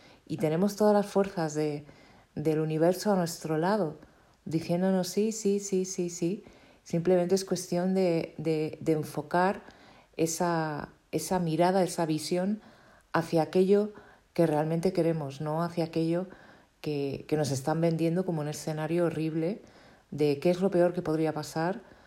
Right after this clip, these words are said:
pues vamos a ponernos a pensar en qué es lo peor que podría pasar, porque ahí nos salimos, nos salimos de, del propósito por el cual hemos encarnado, muchos de nosotros,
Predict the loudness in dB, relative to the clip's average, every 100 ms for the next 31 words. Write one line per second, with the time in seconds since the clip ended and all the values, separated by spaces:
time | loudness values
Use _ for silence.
0 | -20 _ -6 0 0 0 0 -2 -6 -10
1 | -10 -2 -2 0 -2 -2 -2 -4 -4 -4
2 | -2 0 0 -4 -18 _ _ -6 -2 0
3 | 2 2 4 4 4 2 -2 0 0 0
4 | -2 -2 -2 -6 -20 _ _ _ _ _
5 | _ _ -2 -2 2 4 4 4 2 2
6 | 0 2 0 -4 -6 -4 -2 0 0 0
7 | 0 0 -4 -12 -20 -8 0 2 2 2
8 | 2 0 0 2 4 4 4 2 2 -2
9 | -6 -4 -4 -2 -2 -2 -6 -18 -20 -10
10 | -4 -2 -2 -2 -4 -4 -4 -2 0 -2
11 | -4